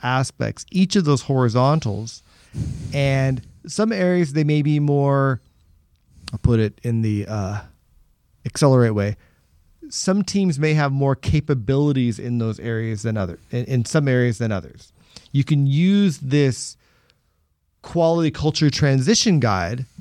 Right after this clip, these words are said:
love it, to, uh, figure out where, one, where you are, but not to grade yourself in the,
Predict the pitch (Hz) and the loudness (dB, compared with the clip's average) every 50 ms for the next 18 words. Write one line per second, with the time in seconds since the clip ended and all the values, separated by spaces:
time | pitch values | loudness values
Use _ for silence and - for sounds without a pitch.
0 | - - - - - - - - - - - - - - - - - - 78 98 | -20 -20 -20 -20 -20 -20 -20 -20 -20 -20 -20 -16 -16 -16 -16 -16 -20 -20 -20 -18
1 | - 151 175 208 214 202 170 - - - - - - - - - - 185 180 165 | -12 -4 0 0 2 2 2 -2 -4 -18 -20 -20 -20 -20 -12 -4 0 2 2 2
2 | 165 165 170 160 156 151 147 139 135 139 - - _ _ _ _ _ _ _ _ | 2 2 2 2 4 4 4 2 0 -2 -6 -12 _ _ _ _ _ _ _ _
3 | _ _ _ _ - - - - 254 226 214 233 208 202 190 185 185 180 180 151 | _ _ _ _ -20 -8 -2 0 0 2 2 2 4 4 4 4 4 2 0 -4
4 | - _ _ - - 165 175 247 277 285 240 247 285 311 294 262 240 226 220 196 | -10 _ _ -6 -4 0 2 2 2 2 4 2 2 2 2 2 2 4 4 4
5 | 180 156 147 165 190 196 170 139 127 131 131 147 165 185 233 247 - - 208 147 | 4 2 2 2 2 4 4 4 2 2 0 0 2 2 2 2 2 0 0 0
6 | 120 113 131 151 165 185 160 131 131 127 117 - - 120 110 120 131 - - 127 | 0 0 2 2 2 2 0 0 0 0 0 0 0 2 2 2 0 0 -2 -2
7 | 123 123 120 117 113 110 107 117 | 0 0 0 0 0 0 -2 -4